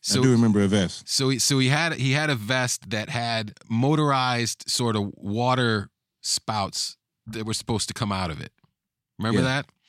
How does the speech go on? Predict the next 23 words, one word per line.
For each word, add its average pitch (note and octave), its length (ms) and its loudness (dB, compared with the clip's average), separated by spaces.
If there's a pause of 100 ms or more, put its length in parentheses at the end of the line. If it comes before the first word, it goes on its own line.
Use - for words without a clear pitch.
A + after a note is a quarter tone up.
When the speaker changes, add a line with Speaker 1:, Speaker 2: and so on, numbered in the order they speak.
(260)
Speaker 2:
Mm-hmm. A2+ 280 4 (420)
Speaker 1:
And A2 380 -2 (480)
I B2+ 120 -2
don't G3+ 180 -2
remember F3+ 360 2
what C3 200 2
the - 80 -2
premise B2+ 520 0
was G2+ 320 0
or F#2+ 100 -2
how A#2+ 260 0
it - 60 -6
was G2 160 0
set A2 300 0
up, F#2+ 280 0 (380)
but A2 120 -2
he B2 100 2
was B2 120 0
supposed D3+ 460 0
to D3 60 -4
be C3+ 100 2
drinking C#3 440 2
water, A2 480 2